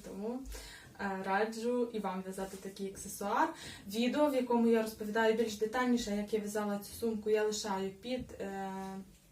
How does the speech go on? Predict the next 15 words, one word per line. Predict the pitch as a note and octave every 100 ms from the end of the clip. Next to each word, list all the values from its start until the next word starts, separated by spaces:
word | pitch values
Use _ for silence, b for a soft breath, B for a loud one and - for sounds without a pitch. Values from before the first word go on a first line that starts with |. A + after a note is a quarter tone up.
| - _ - - - -
під | B3+ B3
цим | A3+ G#3
відео | B3 D#4+ D4
в | C4+
описі. | B3+ C4 B3+ - A#3+ B B B -
Там | A#3 A#3 G#3+
є | G#3+
і | -
схемки, | - - A#3 B3+ E4 - D4+
за | C4+
якими | B3+ B3+ C4 B3
я | A#3+
в'язала, | A#3 A3+ A3+ A3 G#3+
тож | G#3+ A3
користуйтеся, | - G#3+ A3 - F#3+ F#3+ G3 G3 -